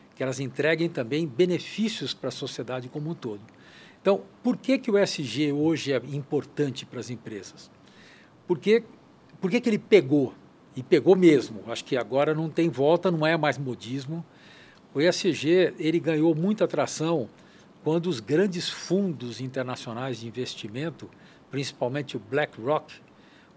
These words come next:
o principal executivo do BlackRock, que é o Larry Fink, ele, o, quando ele, quando ele se dirige ao mercado, todo mundo para pra ouvir, porque eles, eles têm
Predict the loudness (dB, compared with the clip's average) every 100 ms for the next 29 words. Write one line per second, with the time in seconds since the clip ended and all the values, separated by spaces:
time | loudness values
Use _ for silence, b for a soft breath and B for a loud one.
0 | -10 -8 -8 -8 -10 0 0 2 -2 -6
1 | -8 -8 -6 -6 -6 -8 -6 -4 -4 -6
2 | -4 -4 -6 -10 -8 -6 -8 -4 -4 -4
3 | -8 -8 -6 -8 -16 -20 B B B B
4 | B -6 -4 -6 -10 -16 -16 -14 -14 -2
5 | 2 4 4 2 -4 -4 2 2 2 -2
6 | -10 -16 -12 -6 -6 -4 -2 0 0 0
7 | -2 -2 -6 -4 -6 -4 -2 -4 0 2
8 | 2 2 0 0 -2 -12 -16 B B B
9 | B B -10 -4 0 0 -2 -6 -4 -4
10 | -6 -6 -4 -4 -6 -10 -8 -8 -8 -10
11 | -12